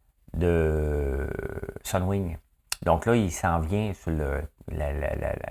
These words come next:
l'actionnariat de WestJet. Quand tu t'appelles oligarque, c'est parce que t'es crosseur, hein ?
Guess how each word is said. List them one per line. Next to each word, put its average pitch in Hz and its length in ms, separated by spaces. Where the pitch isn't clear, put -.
l'actionnariat 98 600
de 98 100
WestJet. 82 520
Quand 139 120
tu - 140
t'appelles 160 320
oligarque, 95 580
c'est - 100
parce - 200
que - 100
t'es 85 160
crosseur, - 540
hein ? 110 140